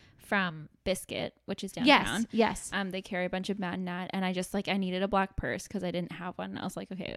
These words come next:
Speaker 1: I don't have, like, a simple black bag."
Speaker 2: Yes.
Speaker 1: And I love it. Like, it's
Speaker 2: Yeah.
Speaker 1: such good quality. It's
Speaker 2: Yes.
Speaker 1: one of my first things from Mad Nat, and I, I just love them.
Speaker 2: Oh, I'm so happy. I have, I, my first book, like, my book, you know, like, you know,
Speaker 1: Yeah.
Speaker 2: like, a cute book bag from them.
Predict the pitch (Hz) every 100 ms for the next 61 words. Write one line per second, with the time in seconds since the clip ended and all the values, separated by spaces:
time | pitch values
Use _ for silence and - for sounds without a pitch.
0 | - 170 180 185 175 190 180 175 175 -
1 | 160 165 160 180 160 175 - 180 185 214
2 | 247 226 202 190 180 180 196 - _ _
3 | - 190 190 180 143 98 101 - 190 226
4 | 269 247 202 226 240 285 254 - 214 214
5 | 208 208 208 220 214 196 196 196 214 -
6 | 190 - 170 - 190 101 101 87 - 107
7 | - - 196 196 190 - 208 226 220 208
8 | 254 302 285 269 262 240 247 220 - 226
9 | 294 233 - 208 220 214 214 202 - 220
10 | 214 214 226 208 - 247 - 240 233 -
11 | 208 196 208 196 _ - 202 - - 220
12 | 220 226 226 208 208 208 - 196 196 -
13 | 196 - 214 220